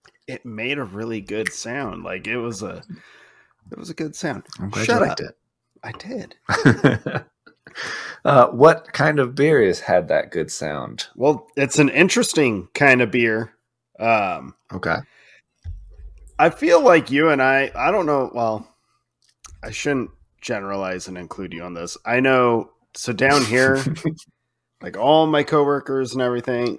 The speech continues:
Speaker 1: they all try to give me shit for, like, the beer that I enjoy and drink because they're all the,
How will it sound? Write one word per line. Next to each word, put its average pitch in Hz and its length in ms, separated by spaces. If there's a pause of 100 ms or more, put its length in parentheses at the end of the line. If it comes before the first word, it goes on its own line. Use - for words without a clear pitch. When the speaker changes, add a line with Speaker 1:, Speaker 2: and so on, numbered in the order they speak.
(140)
Speaker 1:
they 104 180
all 135 260
try 156 200
to 151 80
give 127 160
me 123 100
shit 117 380
for, 110 240
like, 95 460 (840)
the 95 120
beer 113 400
that 107 180
I 95 200
enjoy 117 560 (340)
and 87 140
drink 107 380 (100)
because 95 300
they're 95 200
all 104 180
the, 90 360